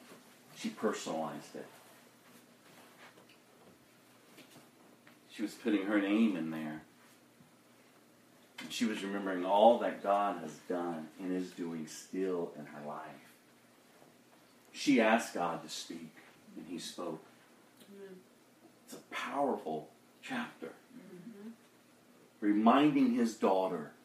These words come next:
Speaker 1: "Melissa, this is who I am, this is who you are. Remember this." You see, no one can take your testimony away from you.
Speaker 2: Amen.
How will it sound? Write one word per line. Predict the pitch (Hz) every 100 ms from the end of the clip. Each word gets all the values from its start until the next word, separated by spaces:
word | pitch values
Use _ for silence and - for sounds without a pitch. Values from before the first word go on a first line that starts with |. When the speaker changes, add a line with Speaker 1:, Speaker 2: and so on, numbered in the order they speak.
| - _ _ _ _ - - - _ -
Speaker 1:
"Melissa, | 85 82 - 107 101 101 - _ - _ - - - - - -
this | - 87
is | -
who | 101 98
I | 107
am, | 98 95 92 90 -
this | -
is | - -
who | 87
you | 78 76
are. | 76 - - - - - - - - - _ _ -
Remember | 82 90 101 92 82
this." | - - - - - - - - _ - - - - - - - - -
You |
see, | - 113
no | 101 107
one | 127 131
can | - 98
take | 110 101 -
your | 87
testimony | - 95 - - 90 85 82
away | 82 80
from | - -
you. | 76 76 - - _ _ - - - 185
Speaker 2:
Amen. | 180